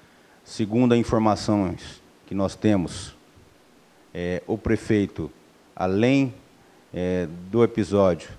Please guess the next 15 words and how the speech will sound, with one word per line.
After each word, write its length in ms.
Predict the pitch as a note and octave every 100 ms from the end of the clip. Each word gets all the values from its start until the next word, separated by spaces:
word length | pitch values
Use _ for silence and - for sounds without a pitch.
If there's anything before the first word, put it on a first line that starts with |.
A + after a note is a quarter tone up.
| - _ _
da 140 | -
sua 180 | E2 A#2
prisão, 540 | G#2+ A2+ F#2+ G#2+ A2+ A#2 - - _
também 420 | - A2 F#2+ G2+ G#2
foi 300 | - A2+ A2
determinado 920 | G#2+ A2 G#2+ B2 G#2 F#2 F#2+ G#2 G#2 -
que 400 | - B2+ C#3 C#3 - _ _ _ -
o 100 | G#2+
não 240 | A2 D3
retorno 560 | C#3+ C#3+ - A#2+ B2 A#2+
para, 460 | G2+ G2+ G#2 G#2+ - - - - - -
é, 400 | - F2+ F2+ F#2+ F2
o 100 | G2+
poder 380 | - G#2+ G#2+ G2
público 560 | G#2+ A2 A#2 A#2+ A#2